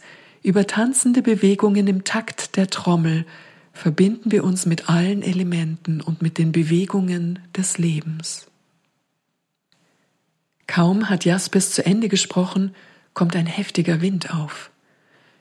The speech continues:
Die Bäume biegen sich, morsche Äste brechen, Blätter fliegen kreuz und quer durch die Luft. Und die Pulstänzer?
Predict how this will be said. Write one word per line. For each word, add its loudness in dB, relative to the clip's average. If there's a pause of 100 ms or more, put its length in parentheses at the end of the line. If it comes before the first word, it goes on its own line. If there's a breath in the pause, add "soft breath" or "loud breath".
(220 soft breath)
Die 0
Bäume 2
biegen -2
sich, -2 (460 soft breath)
morsche 0
Äste 0
brechen, -2 (420 soft breath)
Blätter 2
fliegen 0
kreuz -2
und 2
quer 2
durch -2
die 0
Luft. -4 (840)
Und 0
die 2
Pulstänzer? 0